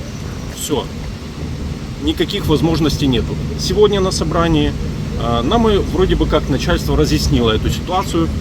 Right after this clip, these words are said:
таким образом, что, э, сам военкомат, э, либо Министерство обороны, они многими там апеллировали, э, инстанциями,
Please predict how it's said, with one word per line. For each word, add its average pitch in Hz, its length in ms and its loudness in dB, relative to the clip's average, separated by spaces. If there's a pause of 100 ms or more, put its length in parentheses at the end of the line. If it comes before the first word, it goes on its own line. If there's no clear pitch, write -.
(240)
таким 147 300 2
образом, 107 400 0 (360)
что, 127 340 0 (300)
э, 110 480 -2
сам 220 240 2
военкомат, 139 600 4 (720)
э, 110 140 -2
либо 107 400 0 (120)
Министерство 147 520 2
обороны, 117 540 2 (420)
они 117 240 0
многими 117 380 2
там 110 200 -2
апеллировали, 104 720 2
э, 95 540 -4
инстанциями, 104 680 -2